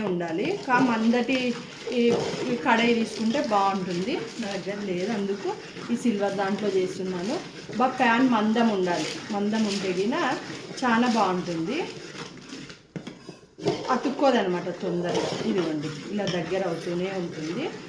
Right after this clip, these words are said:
బాగా దగ్గరకు అవ్వాలి. తక్కువ క్వాంటిటీలో చేసుకోవాలనుకుంటే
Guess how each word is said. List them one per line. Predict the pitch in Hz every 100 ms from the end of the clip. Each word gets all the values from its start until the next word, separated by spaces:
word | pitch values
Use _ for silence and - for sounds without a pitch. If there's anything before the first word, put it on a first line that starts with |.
| - -
బాగా | 202 190 196 180
దగ్గరకు | 156 156 202 202 175
అవ్వాలి. | 160 165 160 302 - - - - - - - - - -
తక్కువ | 269 277 277
క్వాంటిటీలో | 285 254 247 247 254 240 247 247 233
చేసుకోవాలనుకుంటే | 247 233 - 233 226 220 220 214 214 190